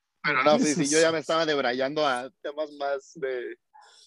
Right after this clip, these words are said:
Speaker 1: del próximo capítulo,
Speaker 2: No, sí.
Speaker 1: que sin duda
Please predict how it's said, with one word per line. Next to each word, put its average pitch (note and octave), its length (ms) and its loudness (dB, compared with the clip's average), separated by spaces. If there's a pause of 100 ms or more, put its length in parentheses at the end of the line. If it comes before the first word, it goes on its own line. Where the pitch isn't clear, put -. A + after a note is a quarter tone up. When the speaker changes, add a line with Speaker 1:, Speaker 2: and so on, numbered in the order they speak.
(2250)
Speaker 1:
del C3 200 2
próximo D#3 320 2
capítulo, D3+ 280 4
Speaker 2:
No, A#2+ 40 2
sí. A2 100 -4
Speaker 1:
que B2 120 -4
sin D3+ 140 -4
duda F#3 180 4